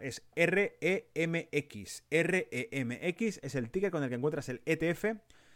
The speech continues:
de tiras raras del que vamos a hablar ahora. El E T F Rare Earth Strategic Metals de Van Eck,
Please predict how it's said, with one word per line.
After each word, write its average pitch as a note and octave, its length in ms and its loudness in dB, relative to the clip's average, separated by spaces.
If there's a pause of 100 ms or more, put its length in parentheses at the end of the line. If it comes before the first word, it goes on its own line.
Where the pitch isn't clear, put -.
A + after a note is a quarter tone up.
(240)
de B2+ 180 -4
tiras E3 240 4
raras F3 220 2
del C#3+ 100 0
que B2 80 0
vamos C#3 220 0
a C3 40 -2
hablar B2+ 160 2
ahora. G2 360 -2
El D3+ 160 4
E G3 60 4
T G#3 120 4
F F3+ 220 2
Rare D#3+ 400 4
Earth D3 340 0
Strategic D3 580 0
Metals C#3+ 600 0
de A#2+ 140 0
Van C3 360 0
Eck, - 320 -6